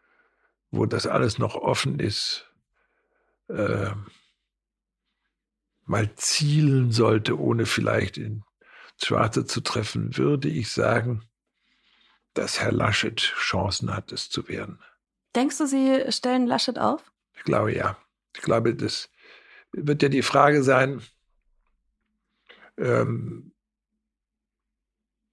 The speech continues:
Speaker 1: Laschet oder Söder.
Speaker 2: Ja.
Speaker 1: Und ich glaube, dass Herr Laschet es dem Söder nicht geben wird. Und ich glaube auch, dass der Söder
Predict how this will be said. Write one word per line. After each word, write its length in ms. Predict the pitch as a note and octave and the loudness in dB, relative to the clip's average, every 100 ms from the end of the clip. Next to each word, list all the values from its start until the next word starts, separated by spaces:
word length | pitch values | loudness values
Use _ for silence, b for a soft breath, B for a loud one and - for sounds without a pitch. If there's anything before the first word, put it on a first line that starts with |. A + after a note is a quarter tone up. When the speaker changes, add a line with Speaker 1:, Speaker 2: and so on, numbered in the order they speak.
| _ | _
Speaker 1:
Laschet 420 | - C#3+ C#3 C3+ B2+ | 2 4 6 4 4
oder 200 | A#2 A2 | 4 2
Söder. 380 | G#2 G2+ G2+ - _ _ _ _ _ - | 2 0 -4 -8 _ _ _ _ _ -4
Speaker 2:
Ja. 200 | F#3+ - B B B B B | -2 -2 B B B B B
Speaker 1:
Und 180 | G#3 C#3 | -2 -2
ich 100 | A#2+ | 2
glaube, 240 | C#3 C#3+ | 4 6
dass 200 | D3 C3+ | 6 4
Herr 60 | B2 | 4
Laschet 640 | B2+ C3+ C#3+ C#3 - - G3 | 4 4 4 0 -2 -4 -4
es 160 | B2+ | -2
dem 180 | C#3 A#2+ | 0 0
Söder 280 | A#2 B2 A#2+ | 2 2 2
nicht 240 | A#2+ - | 0 -2
geben 280 | - G#2+ A2 | -2 -2 -4
wird. 320 | - - - - - _ _ B B B B B B | -8 -10 -12 -14 -20 _ _ B B B B B B
Und 240 | - B2+ C3+ | -4 -2 0
ich 120 | A#2 | 0
glaube 280 | C#3+ C#3 C#3+ | 4 4 6
auch, 100 | C3+ | 4
dass 260 | C3 C3 - | 2 0 2
der 160 | B2 | 2
Söder 600 | A2+ B2+ D3+ E3 F3 D#3 | 4 2 4 4 4 2